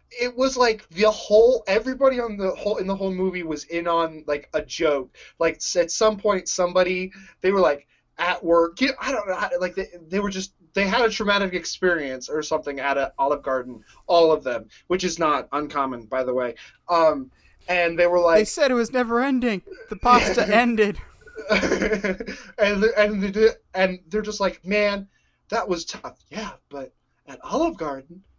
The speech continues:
Speaker 1: you're family." And, like, just, like, this running gag with, between, between friends and stuff. And to me, that's what that felt like. I know it is almost as bad as the product,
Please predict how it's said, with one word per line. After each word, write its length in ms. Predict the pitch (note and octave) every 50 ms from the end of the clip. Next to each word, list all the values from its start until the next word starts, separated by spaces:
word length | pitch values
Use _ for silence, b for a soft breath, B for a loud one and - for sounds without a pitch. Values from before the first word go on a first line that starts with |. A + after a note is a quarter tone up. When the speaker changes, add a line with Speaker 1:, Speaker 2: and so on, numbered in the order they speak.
| _ _ -
Speaker 1:
you're 180 | - C3 E3 D#3+
family." 500 | - - - D#3 D#3 D#3 C#3+ B2+ A#2+ _ _ _ _ _ _ b b b b b b
And, 180 | F#3 F#3+ G3
like, 300 | G#3 B3+ A3 G#3 G#3 B B B B B B
just, 220 | - B3 B3+ -
like, 160 | C#4+ A#3+ -
this 180 | - A3 - -
running 340 | E3+ G3+ B3+ B3 A#3 G#3+ G3
gag 460 | F#3+ F#3 F#3 F#3+ F3+ F3 E3 D#3+ D3+ D#3
with, 280 | E3 E3+ E3 - G3
between, 460 | D#3+ F#3 F#3+ - G#3+ G#3 F#3+ F#3 F3 - _ - E3
between 400 | E3 F#3+ F#3+ - G#3+ G3+ F#3 E3+
friends 300 | - F3+ F3 F3+ F3 E3
and 80 | D#3 D3
stuff. 220 | - D#3+ C#3+ - -
And 200 | F3+ F3 E3+ -
to 140 | - - G3+ G3+
me, 160 | G#3+ G#3+ G3
that's 300 | G3 - D3+ D#3 - -
what 100 | - -
that 200 | - A#2 A#2 -
felt 220 | - A#2+ A2 - -
like. 240 | - A#1 A1+ _ B B B B B B
I 180 | C#3+ E3 F3 F3
know 560 | F3 E3+ F3 F#3 F3+ F3 F3 E3 D#3 D#3 E3
it 140 | F3 E3+ E3
is 340 | E3 D#3 D3+ D3 D3 - - _ _ _ _ _ _ _ _ _ _ _ _ _ _ _ _ _ _ _ _ _ _
almost 400 | - G3 A3+ A#3+ A3 A3 G#3 -
as 120 | F#3+ F3 -
bad 420 | - F#3 F#3 F3+ F3 E3+ E3+ D#3+
as 400 | D#3 D#3 E3 F3 E3+ E3 E3 -
the 80 | E3+ E3
product, 400 | - F3+ F3+ F3 F3 E3+ -